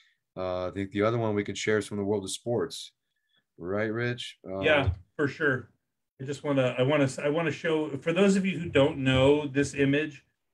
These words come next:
Speaker 2: uh, this is Akhtamar.
Speaker 1: Yes.
Speaker 2: This is, this is the church on the island in Lake, in Lake Van.
Speaker 1: Yes.
Speaker 2: Now,
Speaker 1: Beautiful.
Speaker 2: I can't imagine anybody looking at me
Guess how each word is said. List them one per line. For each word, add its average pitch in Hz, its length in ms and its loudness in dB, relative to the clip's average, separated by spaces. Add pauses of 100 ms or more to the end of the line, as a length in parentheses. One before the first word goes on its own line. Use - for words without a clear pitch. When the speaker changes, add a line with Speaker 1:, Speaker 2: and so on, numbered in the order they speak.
(240)
Speaker 2:
uh, 123 380 0
this 196 240 6
is 175 120 2
Akhtamar. 135 640 0 (480)
Speaker 1:
Yes. 87 280 -8
Speaker 2:
This 196 180 4
is, 202 360 4
this 202 240 4
is 202 80 -4
the 202 100 -2
church 165 460 0
on 139 160 2
the 139 100 2
island 143 440 6
in 131 120 0
Lake, 123 220 -2 (180)
in 120 140 -4
Lake 107 220 -4
Van. 95 260 -14 (360)
Speaker 1:
Yes. 80 280 -8
Speaker 2:
Now, 131 260 2
Speaker 1:
Beautiful. 92 480 -6 (300)
Speaker 2:
I 160 100 0
can't 240 380 0 (240)
imagine 180 420 2
anybody 175 540 6
looking 175 400 -2
at 170 80 -8
me 156 480 -4